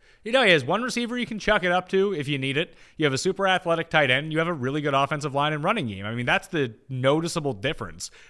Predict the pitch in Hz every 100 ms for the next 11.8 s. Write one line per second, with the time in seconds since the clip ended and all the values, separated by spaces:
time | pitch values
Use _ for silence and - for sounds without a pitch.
0 | - 139 143 127 113 139 131 123 120 175
1 | 214 110 90 92 - 98 101 113 123 110
2 | 101 139 127 107 104 202 - 80 82 -
3 | - - 151 147 139 127 - 151 135 190
4 | 247 170 139 - 120 123 104 104 117 143
5 | 160 208 262 151 120 104 92 73 78 -
6 | - 190 220 185 170 185 180 147 151 135
7 | 127 139 139 127 101 101 107 135 175 160
8 | 95 95 92 95 - - 147 135 120 135
9 | 113 131 - 120 120 - _ _ - 139
10 | 143 - 139 123 123 120 110 120 127 120
11 | 131 123 117 107 131 85 98 -